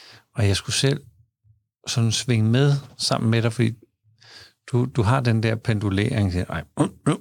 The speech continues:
skal vi lige, der er en, vi skal lige stramme op her," men, men så kommer der også noget smidighed, og der kommer noget liv i øjnene, og så tænker jeg, "Okay, så er vi der. Nej, det er vi ikke. Nu er vi, nu er vi over det lidt mere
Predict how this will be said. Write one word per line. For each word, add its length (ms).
skal 240
vi 40
lige, 460
der 60
er 60
en, 180
vi 80
skal 200
lige 260
stramme 340
op 160
her," 180
men, 160
men 600
så 100
kommer 220
der 60
også 160
noget 120
smidighed, 640
og 360
der 60
kommer 260
noget 160
liv 160
i 100
øjnene, 640
og 140
så 320
tænker 220
jeg, 60
"Okay, 160
så 100
er 40
vi 160
der. 300
Nej, 180
det 120
er 40
vi 160
ikke. 140
Nu 60
er 40
vi, 220
nu 80
er 60
vi 80
over 260
det 160
lidt 160
mere 440